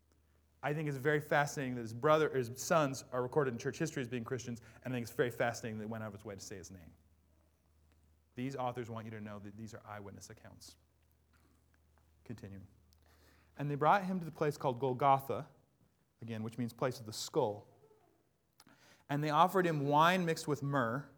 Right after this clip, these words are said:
but he did not take it. And they offered, uh, pardon me, and they crucified him and divided him with garments." By the way, that's a different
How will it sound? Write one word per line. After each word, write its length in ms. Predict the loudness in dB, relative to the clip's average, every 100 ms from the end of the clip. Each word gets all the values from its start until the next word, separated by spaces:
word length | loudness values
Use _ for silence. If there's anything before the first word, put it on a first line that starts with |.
| _ _ _ _ _ _ _ _ _ _ _ _ _
but 180 | 2 2
he 200 | -2 -2
did 120 | 0
not 240 | 0 -2 -4
take 240 | -12 -12
it. 60 | -18 -20 -20 -20 -20 _ -20 -20 -20 -20 _ _ -20 -20 -20 -20 -20 -8
And 220 | 0 2 2
they 240 | 2 -2 -2 8
offered, 540 | 10 10 4 2 0 -2
uh, 140 | -2
pardon 200 | 2 2
me, 60 | 2
and 100 | 0
they 40 |
crucified 640 | 0 4 4 6 6 6 6
him 380 | 0 0 -2 -8 -20 -6
and 120 | -2 0
divided 380 | 6 8 8
him 80 | 6
with 100 | 2
garments." 260 | 0 0 0
By 160 | 2
the 80 | 2
way, 120 | 0
that's 220 | -2 -2 -2
a 40 |
different 380 | -4 -4 -4